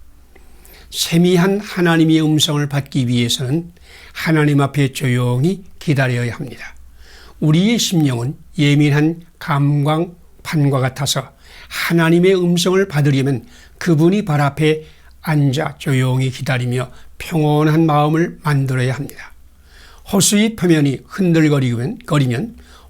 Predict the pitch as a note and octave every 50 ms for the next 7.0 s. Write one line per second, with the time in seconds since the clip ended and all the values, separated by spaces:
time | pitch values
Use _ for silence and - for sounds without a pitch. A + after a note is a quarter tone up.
0 | - - F#3+ E3+ - - F3+ E3 C#3 - - - F3 E3+ F3 - G3+ F#3+ F#3+ B3
1 | - F3 C#3+ D3 D3 D3 D3+ D3 - C#3 C#3+ E3+ G3+ G#3+ - - - - - -
2 | - - - F3+ E3 D#3 D3 D3 C3+ C3 C3 D#3 G3 G#3+ G#3+ - - - - C#3
3 | C3 C3 C3 C3 - - B2 B2+ D#3+ F#3+ - - - - - - C3 A#2 - -
4 | - - - - - - - - - - - - _ - - - - - - -
5 | - - - - - - - - - E3+ F3 F3 F#3 G3 G#3+ A#3+ C4 B3+ A#3+ A#3
6 | - G#3+ G3 G3 F#3 - D#3+ D3+ D#3 - E3+ D#3 D#3 D3+ A#2+ C3+ C3 A#2 G#2 -